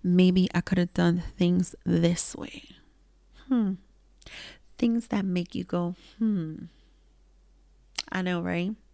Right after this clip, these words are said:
Share with me. Let me know. And on that note, with me once again sharing with you guys what I am committing to, in case you didn't capture it, I am committing to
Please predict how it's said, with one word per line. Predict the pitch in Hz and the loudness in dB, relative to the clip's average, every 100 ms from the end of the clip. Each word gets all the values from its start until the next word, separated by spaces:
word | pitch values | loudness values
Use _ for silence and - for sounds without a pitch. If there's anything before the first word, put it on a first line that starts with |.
| - - - | -20 -20 -6
Share | - 254 | 4 6
with | 214 180 | 6 2
me. | 175 190 - - - | -2 -6 -10 -14 0
Let | 190 202 196 | 4 4 4
me | 190 | 0
know. | 175 170 - - - - - - - - - | 2 0 -4 -10 -18 -18 -14 -12 -14 -6 2
And | 262 220 180 175 175 175 185 226 277 - - - | 4 4 2 2 0 2 4 4 2 -2 -8 2
on | 269 240 | 6 6
that | 226 233 - | 6 4 2
note, | 190 175 170 - | 4 4 4 0
with | 190 196 175 - - - | 2 4 4 -2 -18 -4
me | 185 175 | 2 6
once | 165 165 165 | 6 6 4
again | 165 165 | 2 0
sharing | 170 180 170 | 0 0 0
with | 165 | 0
you | 175 | 2
guys | 185 170 - | 2 4 2
what | - | 0
I | 240 | 2
am | 247 269 | 2 2
committing | - 294 262 170 170 | 4 4 6 4 0
to, | - 170 220 330 - | 0 4 4 2 -8
in | - - - - | -20 -20 -20 -20
case | - 185 - | -8 -4 0
you | 165 | 2
didn't | 190 | 2
capture | - 202 - 180 | 2 0 2 2
it, | 175 180 - - - - | 4 2 -2 -14 -18 2
I | 208 | 6
am | 170 160 | 6 4
committing | 160 165 165 170 170 | 2 2 2 0 -2
to | - 165 160 226 | -2 2 2 2